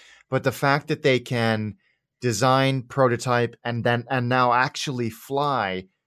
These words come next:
something as big and complex as this, which, which is the front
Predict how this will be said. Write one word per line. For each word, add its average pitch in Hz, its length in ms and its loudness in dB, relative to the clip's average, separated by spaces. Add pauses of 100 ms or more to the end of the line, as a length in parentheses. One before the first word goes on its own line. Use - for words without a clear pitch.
(160)
something 147 540 0
as 104 160 -4
big 123 360 0
and 107 140 0
complex 120 560 -2
as 98 160 -6
this, 120 240 0
which, 113 240 -4 (400)
which 123 180 -2
is 117 120 -2
the 123 100 2
front 151 420 2